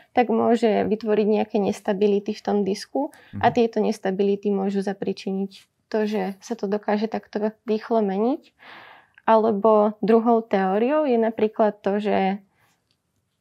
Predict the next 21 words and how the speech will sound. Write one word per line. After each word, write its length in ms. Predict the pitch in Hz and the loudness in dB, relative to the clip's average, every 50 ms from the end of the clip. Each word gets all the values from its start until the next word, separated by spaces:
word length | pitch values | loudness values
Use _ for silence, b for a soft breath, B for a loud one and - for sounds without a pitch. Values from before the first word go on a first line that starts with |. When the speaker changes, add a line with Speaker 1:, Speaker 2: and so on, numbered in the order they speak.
| _ _ _ _ _ _ | _ _ _ _ _ _
Speaker 1:
tieto 300 | - 240 240 233 - 226 | 2 2 4 6 6 4
rôzne 400 | 208 208 208 214 208 247 240 233 | 6 6 4 4 4 4 2 2
typy 500 | 240 - 202 202 - 214 208 214 220 254 | 2 -4 -6 -4 0 0 2 2 2 0
aktívnych 520 | - - 220 - - 208 220 226 240 233 196 | 0 -2 -2 0 0 2 2 4 2 2 2
galaktických 560 | 196 196 208 - - 226 226 - 214 208 220 | 2 0 0 0 -2 -4 -2 -2 -2 0 2
jadier 300 | 220 202 196 196 208 208 202 | 2 2 2 4 2 4 4
nezávisia 760 | 220 220 226 233 240 233 214 202 220 220 - - 233 214 202 | 6 4 4 6 6 4 4 4 0 -4 -2 0 2 2 4
len 160 | 202 220 220 220 | 4 4 4 4
na 100 | 202 208 | 4 2
tom, 240 | 208 - 214 214 | 2 2 2 2
ako 220 | - - 220 - 220 | 2 0 -4 -4 -8
sa, 380 | 208 - - 196 185 180 202 202 - _ _ _ _ - 262 - _ _ - | -6 -4 -2 0 0 -2 -4 -6 -12 _ _ _ _ -18 -18 -18 _ _ -12
pod 140 | - - 226 | -2 2 4
akým 240 | 226 226 226 - 226 | 4 4 4 0 0
uhlom 560 | - - - 214 208 214 190 202 196 208 220 240 | 0 2 0 0 0 0 0 2 2 0 -2 -2
sú 220 | - - 202 - | -4 -8 -6 -2
k 80 | - 240 | 0 0
nám 100 | 226 214 | 2 2
natočené, 640 | 190 180 - 202 - - - 208 220 254 294 381 427 B B B B B B B B B | 0 -2 -4 -8 -10 -6 -4 -4 -2 -2 -2 -4 -6 B B B B B B B B B
ale 440 | B - 208 220 214 220 220 214 - | B 2 4 4 4 4 2 2 0
aj, 320 | - 214 214 208 208 208 | -2 -2 -2 0 0 0